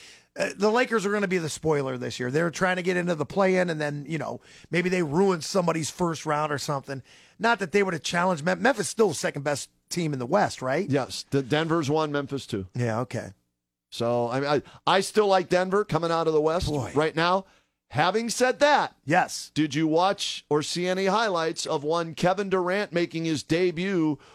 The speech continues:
Speaker 2: for the Phoenix Suns?
Speaker 1: I heard the statistics. I did not see any of it.
Speaker 2: That is gonna be a team to
Speaker 1: Really?
Speaker 2: really keep an eye on now, 'cause they've got not a big three. They've got a big four now with Kevin Durant,
Speaker 1: Yep.
Speaker 2: Devin Booker,
Speaker 1: Mm-hmm.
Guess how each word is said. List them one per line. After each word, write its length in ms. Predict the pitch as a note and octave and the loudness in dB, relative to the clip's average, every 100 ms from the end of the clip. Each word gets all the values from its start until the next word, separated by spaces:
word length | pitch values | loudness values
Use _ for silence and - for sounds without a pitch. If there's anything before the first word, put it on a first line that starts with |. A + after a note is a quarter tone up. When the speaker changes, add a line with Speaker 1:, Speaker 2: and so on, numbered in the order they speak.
| - | -4
Speaker 2:
for 160 | D#3+ D3+ | -2 0
the 100 | D3 | 0
Phoenix 380 | E3+ F3+ F3+ | 0 -2 -2
Suns? 420 | - F3+ C#3+ - - | -2 -2 -4 -8 -4
Speaker 1:
I 160 | D3+ D3+ | 0 0
heard 300 | D3 E3+ D3 | 2 0 -2
the 100 | C3+ | -6
statistics. 680 | D3 - E3 D#3 F3 - | -6 -4 -4 -2 -4 -2
I 100 | C#3+ | -4
did 200 | B2 A2+ | -4 -6
not 380 | A#2+ C3+ C#3 C3 | -4 -2 -2 -4
see 240 | - C3 C3 | -6 -4 -4
any 220 | B2+ A#2+ | -2 -4
of 140 | G#2+ | -6
it. 140 | G#2+ _ - F2+ D#2 E2 | -10 _ -14 -12 -8 0
Speaker 2:
That 360 | C#3 F#3+ G3+ F3 | 4 4 2 -2
is 160 | D#3+ | -2
gonna 220 | E3+ F3 | -2 -2
be 140 | D#3+ D#3+ | -2 -2
a 60 | |
team 300 | D3 E3+ E3+ D3 | -2 -2 -2 0
to 60 | |
Speaker 1:
Really? 220 | C3+ E3+ | 2 2
Speaker 2:
really 340 | A3 E3 E3 E3 | 2 2 0 -2
keep 280 | - F3 E3+ | -4 -2 0
an 80 | D#3+ | 2
eye 180 | D3+ | 2
on 220 | C3+ B2+ A#2+ | 2 -2 -2
now, 200 | A#2+ A#2+ | -2 0
'cause 220 | C3 A2+ | -2 2
they've 180 | E3 E3+ | 0 2
got 280 | F3+ F3 D3 | 0 2 0
not 240 | F3 B3+ | 2 0
a 20 | |
big 280 | F#3+ A#3 D#3 | 0 -2 -2
three. 420 | E3+ A#3 G3+ B2+ - _ - | -2 0 0 -2 -8 _ -2
They've 180 | F3 A#3+ | 0 2
got 200 | B3+ A3 | 4 4
a 60 | D3 | 4
big 280 | G3+ G#3 | 2 0
four 320 | - G#3+ B3 F3 | 0 2 2 2
now 240 | B2+ A#2+ | 0 2
with 220 | C3 - | 2 2
Kevin 280 | E3+ F#3 A3+ | 2 2 0
Durant, 400 | B3+ F#3 E3+ F3+ | 0 0 -2 -2
Speaker 1:
Yep. 240 | B2 C#3+ _ - | -4 -4 _ 0
Speaker 2:
Devin 320 | D#3+ G3+ A3+ | 2 2 2
Booker, 380 | G3 F3 F3+ | 0 0 0
Speaker 1:
Mm-hmm. 120 | A#2+ | 0